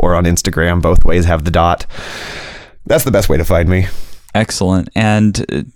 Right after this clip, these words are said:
Speaker 2: once again, for our listeners, Omen Quest, the, the card game is available now on Kickstarter, meaning that it's going to, it's going to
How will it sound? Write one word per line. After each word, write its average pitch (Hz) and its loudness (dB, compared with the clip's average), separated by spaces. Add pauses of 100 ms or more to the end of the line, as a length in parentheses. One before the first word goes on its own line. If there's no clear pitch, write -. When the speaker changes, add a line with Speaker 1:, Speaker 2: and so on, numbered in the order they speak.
(140)
Speaker 2:
once 120 0
again, 113 0
for 113 0
our 107 2
listeners, 110 0
Omen 123 2
Quest, - -2 (1080)
the, 95 0
the - -2
card 120 0
game 110 2
is 104 2
available 113 0
now 104 2
on 104 2
Kickstarter, 131 0
meaning 104 4
that 98 4
it's 98 -2
going 107 0
to, 98 0
it's - -8
going 104 0
to 92 -4